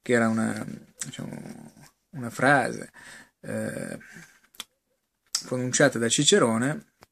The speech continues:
e contenuta, credo, nelle ro-, nelle orazioni, credo, vediamo se, diciamo, una frase comunque di Cicerone contenuta nel, nel De Officiis,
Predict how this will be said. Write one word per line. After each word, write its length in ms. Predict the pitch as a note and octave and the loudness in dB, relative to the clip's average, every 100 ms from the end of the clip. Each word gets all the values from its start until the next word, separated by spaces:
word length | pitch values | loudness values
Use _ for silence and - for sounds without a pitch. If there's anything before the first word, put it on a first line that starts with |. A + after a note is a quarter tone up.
| - _ | -20 _
e 220 | C3 - | -8 -6
contenuta, 880 | - A#2+ C#3+ B2+ A#2 - A#2+ A2+ - - _ _ | -8 -6 -4 -4 -4 -4 -4 -4 -10 -20 _ _
credo, 240 | - A#2 | -6 -2
nelle 180 | A2+ A2 | -2 -2
ro-, 220 | A2 A2+ - | -4 -6 -6
nelle 220 | B2 A#2+ | -8 -8
orazioni, 960 | A#2+ A2+ - - - A#2+ A#2+ A2+ - - _ _ _ _ _ _ _ _ _ _ _ _ | -8 -8 -12 -10 -6 -4 -4 -6 -8 -14 _ _ _ _ _ _ _ _ _ _ _ _
credo, 580 | - B2 C3 C#3+ C#3+ C#3 _ - - - | -4 -2 0 -2 -4 -6 _ -20 -20 -12
vediamo 240 | C#3+ B2+ B2 - - - - - - - - - - _ _ _ _ _ _ | -8 -2 0 -2 -8 -20 -20 -20 -20 -20 -20 -20 -20 _ _ _ _ _ _
se, 360 | _ - - - _ _ _ _ - - - - - - - - | _ -14 -14 -14 _ _ _ _ -2 -2 -2 -2 -2 -6 -14 -18
diciamo, 200 | - C3 | -14 -8
una 120 | B2 | -6
frase 280 | B2 D#3 C#3 | 0 2 2
comunque 240 | B2+ C#3+ C3+ | 2 2 2
di 100 | B2 | 2
Cicerone 420 | - F#3 C3 C3 - - - | 2 2 2 0 -8 -14 -4
contenuta 540 | D3+ D3+ D#3 D3+ C#3 | 2 4 6 4 4
nel, 600 | C3 A#2+ A#2 A2+ A2 A2+ - _ | 2 2 2 0 -2 -6 -12 _
nel 180 | A#2 A2+ | -6 4
De 100 | C3 | 4
Officiis, 720 | - - A2 - E3 - | 4 0 0 0 0 0